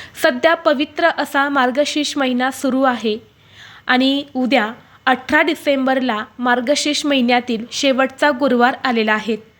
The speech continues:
बोलता बोलता मार्गशीर्ष हा महिना संपत देखील आलेला आहे. मार्गशीर्ष हा महिना अतिशय फलदायी असून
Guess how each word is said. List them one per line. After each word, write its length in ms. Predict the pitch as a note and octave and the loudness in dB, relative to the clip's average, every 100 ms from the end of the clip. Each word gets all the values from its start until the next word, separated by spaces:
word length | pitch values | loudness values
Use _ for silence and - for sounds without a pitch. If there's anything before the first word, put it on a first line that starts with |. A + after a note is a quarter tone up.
| _ _ - - B3 | _ _ -20 -14 0
बोलता 420 | B3+ C#4+ C#4+ E4 | 4 4 4 2
बोलता 480 | E4 D4 C4 C#4+ C#4+ | 2 -2 2 0 0
मार्गशीर्ष 680 | C4 A#3+ B3 C#4 - C#4 - | -2 -2 -2 -4 -6 -8 -6
हा 140 | C4 | -4
महिना 400 | B3+ B3+ C4 G#3+ A3 - | -2 -4 -4 -6 -8 -2
संपत 420 | B3 A3+ C#4 A#3+ | 0 0 -2 0
देखील 320 | B3+ B3 D4 D4 | 0 0 -4 -2
आलेला 300 | B3+ A3+ A3 | 0 2 2
आहे. 200 | A3 A3 G#3+ - _ _ - - | 0 -2 -6 -14 _ _ -20 -2
मार्गशीर्ष 680 | B3 B3+ B3+ D4 D4 C#4+ C#4 | 2 2 2 -2 -2 -6 -6
हा 200 | - C4+ | -2 -2
महिना 400 | C4 C4 B3+ C4 A3 - | 0 -2 -4 -6 -6 -8
अतिशय 520 | A#3+ - C4+ B3+ C#4+ C#4+ | -10 -6 -4 -2 -2 -2
फलदायी 420 | C4 C#4+ D4 C4 C4 | 0 2 2 0 0
असून 420 | B3+ B3 A#3 G#3+ | -4 -4 -4 -4